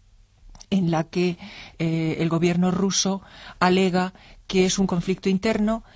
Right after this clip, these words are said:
y, por lo tanto, no reconoce ningún derecho de injerencia, ni siquiera de observación de organizaciones no gubernamentales y de otro tipo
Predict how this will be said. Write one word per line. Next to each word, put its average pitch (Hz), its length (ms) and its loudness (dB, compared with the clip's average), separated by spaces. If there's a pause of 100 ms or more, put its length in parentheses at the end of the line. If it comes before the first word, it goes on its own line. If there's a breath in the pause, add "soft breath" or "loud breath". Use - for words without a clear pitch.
(200 loud breath)
y, 190 240 0
por 170 180 -2
lo 165 120 -2
tanto, 180 480 0
no 170 340 0
reconoce 170 600 -2
ningún 175 320 2
derecho 175 400 -2
de 170 60 0
injerencia, 220 640 0
ni 214 160 4
siquiera 277 480 0 (280 loud breath)
de 202 140 4
observación 202 800 0
de 185 320 0 (220 loud breath)
organizaciones 185 920 0
no 190 140 0
gubernamentales 185 880 0
y 190 60 0
de 185 100 2
otro 185 220 -4
tipo 196 400 -4